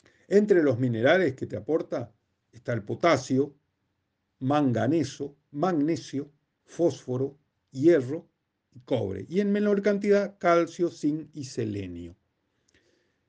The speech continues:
Cien gramos de pimiento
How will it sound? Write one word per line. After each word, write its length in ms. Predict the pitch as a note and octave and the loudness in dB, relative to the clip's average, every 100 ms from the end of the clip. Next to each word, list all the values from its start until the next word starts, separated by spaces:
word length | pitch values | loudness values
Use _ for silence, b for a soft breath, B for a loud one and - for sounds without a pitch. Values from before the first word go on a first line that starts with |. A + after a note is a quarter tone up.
| _ _ _ _ _ | _ _ _ _ _
Cien 440 | - A3 C4 G3+ | -2 2 2 4
gramos 600 | C3+ D#3 F#3+ C#3+ G2 - _ _ _ _ _ _ _ _ _ _ - | 2 4 2 -2 -4 -14 _ _ _ _ _ _ _ _ _ _ -10
de 400 | B2 A#2+ A2 G2 _ | 0 2 2 -4 _
pimiento 720 | - A#2 C#3+ E3+ F3+ - A2+ | -10 -2 0 0 0 -4 -6